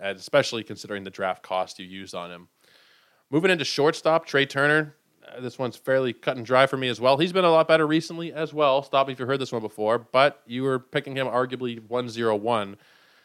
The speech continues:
first round, first overall pick. He's given you ten home runs and nineteen stolen bases, which is fine. You know, that part of it is fine. But Trey Turner is somebody you draft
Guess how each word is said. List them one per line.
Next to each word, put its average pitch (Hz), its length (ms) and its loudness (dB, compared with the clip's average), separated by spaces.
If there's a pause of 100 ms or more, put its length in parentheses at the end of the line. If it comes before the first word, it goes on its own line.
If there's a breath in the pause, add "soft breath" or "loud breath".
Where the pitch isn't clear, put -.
(120 soft breath)
first - 300 -6
round, 117 340 2
first 120 300 -4
overall 107 320 0
pick. 143 320 -2
He's 127 220 -10
given 143 160 -6
you 135 80 -4
ten 143 220 -2
home 135 220 0
runs 127 280 -4
and 113 80 -6
nineteen 117 340 -6
stolen 110 300 -6
bases, 104 480 -6
which 110 180 -8
is 127 240 -8 (680)
fine. 127 460 -10
You 104 120 -14
know, 107 140 -6
that 131 340 0
part 151 160 2
of 127 80 -4
it 123 40 0
is 110 140 -4
fine. 95 460 -4 (480 soft breath)
But 127 120 -2
Trey 175 160 0
Turner 175 280 2
is 135 80 -2
somebody 139 260 0
you 123 80 0
draft 120 480 2